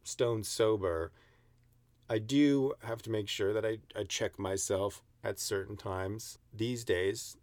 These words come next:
to stay in line, and I feel like I have a good amount of willpower. Back then, it was so reckless, nonstop, terrible for my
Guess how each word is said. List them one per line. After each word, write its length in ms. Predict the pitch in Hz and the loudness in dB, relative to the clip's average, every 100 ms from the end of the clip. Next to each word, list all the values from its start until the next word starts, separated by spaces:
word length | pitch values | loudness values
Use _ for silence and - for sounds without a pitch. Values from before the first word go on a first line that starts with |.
| - | -8
to 120 | 107 | -4
stay 340 | - 127 127 | 0 4 4
in 100 | 120 | 4
line, 360 | 101 92 95 107 | 0 -2 -2 -4
and 120 | 107 | -4
I 40 | |
feel 200 | 98 117 | 0 2
like 240 | 101 101 98 | 2 2 0
I 40 | |
have 100 | 95 | -2
a 20 | |
good 140 | 92 104 | 0 0
amount 180 | 98 95 | 0 -4
of 100 | 90 | -2
willpower. 580 | 101 98 - 92 95 - - - - - | 0 0 -2 -2 -2 -4 -14 -20 -20 -2
Back 220 | 117 117 101 | 0 0 2
then, 560 | 117 127 131 131 131 - _ | 4 6 4 2 -2 -8 _
it 100 | 123 | -4
was 140 | 104 98 | -4 -4
so 340 | - 127 123 | 2 4 4
reckless, 840 | 113 101 - 101 98 92 - - - _ - | 4 2 2 0 0 0 -2 -6 -10 _ -6
nonstop, 840 | 107 110 113 110 - 92 95 92 - _ _ - | 0 2 2 0 0 0 -2 -4 -10 _ _ -14
terrible 440 | - 120 113 113 | 2 6 6 4
for 200 | - 110 | 2 0
my 540 | 107 101 98 95 95 | 0 0 2 2 0